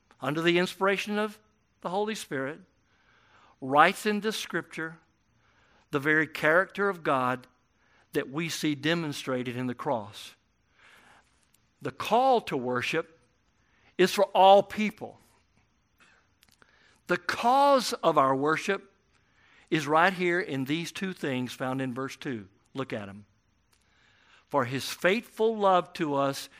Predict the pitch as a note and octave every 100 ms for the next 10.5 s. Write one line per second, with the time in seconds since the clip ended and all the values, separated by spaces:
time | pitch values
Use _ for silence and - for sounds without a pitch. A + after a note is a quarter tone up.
0 | _ - B2 A2 - B2+ B2 G2+ - -
1 | _ _ _ _ _ _ _ _ _ _
2 | _ _ _ _ _ _ _ D3+ - C#3+
3 | A#2+ A#2+ A#2 B2 A#2 C3+ C#3+ C#3+ C#3 C3
4 | C#3+ C#3+ D3 C#3+ C#3+ C3+ A#2 A2 G#2+ A2
5 | A#2 - B2 A#2 C3 C3+ C3 C#3 A#2+ G#2
6 | - - - - D3 B2+ C3+ B2 - E3+
7 | F#3 G3+ - G#3 G3 F3+ E3+ D#3+ D3+ -
8 | D#3+ C#3+ C3 C3 B2 - - - C3 A#2
9 | - C3+ A#2 - - _ - A#2 - D#3+
10 | G3 E3+ D3+ D3+ D#3